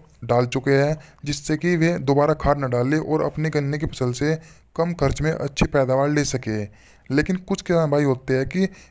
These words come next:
किसी कारणवश अपने गन्ने की फसल में खाद नहीं डाल पाते, या फिर किसी किसान भाइयों की खेत में खाद डालने के बाद भी उनके गन्ने की ग्रोथ अच्छे से नहीं चल रही है।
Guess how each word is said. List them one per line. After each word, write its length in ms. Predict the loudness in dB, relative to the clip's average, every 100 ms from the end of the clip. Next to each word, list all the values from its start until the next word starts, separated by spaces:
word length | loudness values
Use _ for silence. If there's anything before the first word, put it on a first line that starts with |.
| _
किसी 240 | -8 -4 0
कारणवश 480 | 2 0 0 0 -2 -4
अपने 280 | -2 -2 0
गन्ने 280 | 0 0
की 60 | 0
फसल 200 | 0 0
में 140 | -2 -2
खाद 260 | 0 2
नहीं 160 | 2 2
डाल 200 | 2 2
पाते, 460 | 0 -2 -2 -2 -2 -10 _ -10
या 160 | -2 -2
फिर 200 | 0 -2
किसी 320 | 0 -4 -4
किसान 380 | -4 2 2 2
भाइयों 300 | 0 0 -2
की 220 | -2 -2 -2 -6 -20 -4
खेत 300 | 0 0 -2
में 240 | -4 -4 -4 -10 _ -4
खाद 220 | 0 0
डालने 320 | 0 0 0
के 80 | -2
बाद 260 | 0 -2 0
भी 80 | -2
उनके 340 | -2 -2 0
गन्ने 320 | 0 -2 -2
की 60 | 0
ग्रोथ 340 | 0 0 -2 -6 -10 -4
अच्छे 280 | -4 -4
से 120 | -8 -4
नहीं 200 | -2 -2
चल 180 | -2
रही 180 | -2 -4
है। 200 | -6 -8